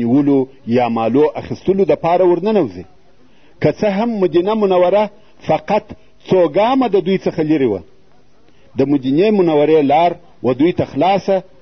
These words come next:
او د خلقو څخه هم خالي وه. نو دغه ټول شیان او علامې موږ ته په تاکید سره دا راښیي چې هغه څه چې قریشو ته په لاس ورغله، هغه فقط یوه فرصه وه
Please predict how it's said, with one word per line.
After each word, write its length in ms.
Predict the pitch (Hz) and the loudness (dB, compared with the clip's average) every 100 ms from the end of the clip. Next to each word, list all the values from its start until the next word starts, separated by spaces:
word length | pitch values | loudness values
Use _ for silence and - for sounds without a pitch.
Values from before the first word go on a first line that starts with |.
| - | -2
او 100 | 143 | -2
د 80 | - | -2
خلقو 300 | 180 180 175 | -4 -4 -6
څخه 220 | 170 - 156 | -6 -6 -6
هم 80 | 180 | -6
خالي 340 | - 190 202 | -2 0 2
وه. 140 | 226 - - - - - - - - - 139 | -2 -2 -18 -20 -20 -20 -20 -20 -20 -4 0
نو 180 | 180 | 2
دغه 280 | 185 220 208 | 2 0 0
ټول 340 | 190 220 269 226 | -2 2 2 0
شیان 460 | - 180 170 139 95 - - - | 0 2 2 0 -6 -18 -20 -4
او 80 | 151 151 | 0 2
علامې 500 | 135 139 139 151 160 - - - | 2 2 0 2 0 -2 -10 -14
موږ 240 | 110 160 185 - | -2 0 0 -2
ته 80 | 175 | -4
په 120 | 147 | -4
تاکید 420 | - 135 - 185 - | -2 -4 -2 -8 -4
سره 180 | 196 151 | -2 0
دا 160 | 147 170 | 0 0
راښیي 520 | 156 131 139 143 185 - - - - | 0 -2 -2 2 0 0 -8 -20 -6
چې 80 | 139 | -4
هغه 300 | 120 202 220 | -2 -2 -2
څه 280 | - 220 196 - - - | -2 -2 -2 -10 -14 -6
چې 80 | - | -4
قریشو 400 | 139 165 247 190 | 0 2 0 0
ته 140 | 185 160 | -2 -2
په 120 | 147 | -2
لاس 300 | 160 175 - | -2 -2 0
ورغله، 480 | 160 214 196 202 185 - - - | 0 0 0 -2 -4 -8 -20 -8
هغه 240 | 127 151 | -4 -2
فقط 420 | - 139 - 226 - - - - | -2 -6 -4 -6 -6 -20 -16 -2
یوه 200 | 135 131 | 2 2
فرصه 420 | - 123 - 220 | 0 -8 -2 0
وه 100 | 180 | 0